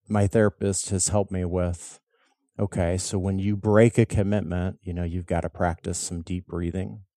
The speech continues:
And then he gave me this phrase. He said, um, "There's no consequence now. There's no catastrophe now."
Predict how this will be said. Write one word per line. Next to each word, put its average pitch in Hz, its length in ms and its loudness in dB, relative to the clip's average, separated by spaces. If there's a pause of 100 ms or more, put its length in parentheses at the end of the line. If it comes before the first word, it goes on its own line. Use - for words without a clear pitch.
(600)
And 110 120 4
then 120 100 8
he 123 100 10
gave 127 280 8
me 135 100 8
this 127 220 6
phrase. 82 420 2
He 101 100 0
said, 95 540 4
um, 90 640 0 (1300)
"There's 98 280 6
no 101 240 8
consequence 92 920 -2
now. 87 520 -2 (800)
There's 90 280 -4
no 92 180 -2
catastrophe 87 840 -6
now." 85 440 -8